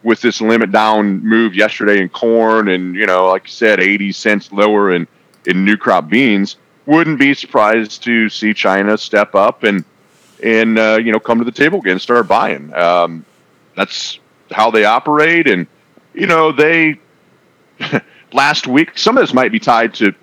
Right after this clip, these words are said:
supposedly last week, China said, "Hey, we gotta stop some of this internal inflation." Uh, any, any, you know, trading firms that are long,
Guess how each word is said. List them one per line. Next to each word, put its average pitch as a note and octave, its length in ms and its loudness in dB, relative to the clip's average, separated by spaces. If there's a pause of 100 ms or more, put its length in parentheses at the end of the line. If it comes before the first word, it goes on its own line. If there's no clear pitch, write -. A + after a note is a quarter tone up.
supposedly D3 520 0
last G#2+ 300 0
week, C3 200 -2
China A2 240 -2
said, A2 180 0
"Hey, B2 100 2
we A#2+ 100 -2
gotta A#2+ 180 -2
stop - 260 0
some G#2 140 -4
of G2+ 40 -2
this G2+ 160 0
internal G2 360 -2
inflation." G#2+ 680 -2 (580)
Uh, G2 220 0
any, C#3 420 2 (300)
any, D#3 240 2 (400)
you B2+ 100 -2
know, A2+ 120 2
trading C#3+ 640 0
firms C3 600 0
that A2+ 200 2
are F#2+ 260 2 (380)
long, B2+ 800 0